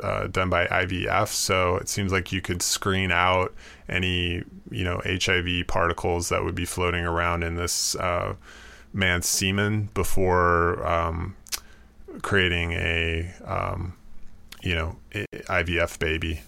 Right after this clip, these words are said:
So why are scientists up in arms? Changing the genes in an embryo means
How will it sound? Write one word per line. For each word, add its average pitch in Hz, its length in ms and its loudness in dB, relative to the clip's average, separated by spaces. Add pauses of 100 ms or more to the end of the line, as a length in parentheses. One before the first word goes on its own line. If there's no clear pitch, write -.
(720)
So 107 260 8
why 113 320 8
are 113 140 10
scientists 117 520 4
up 107 140 2
in 110 60 2
arms? 113 340 4
Changing 131 480 4
the 123 100 4
genes 113 400 4
in 104 120 2
an 101 100 2
embryo 104 460 4
means 95 480 2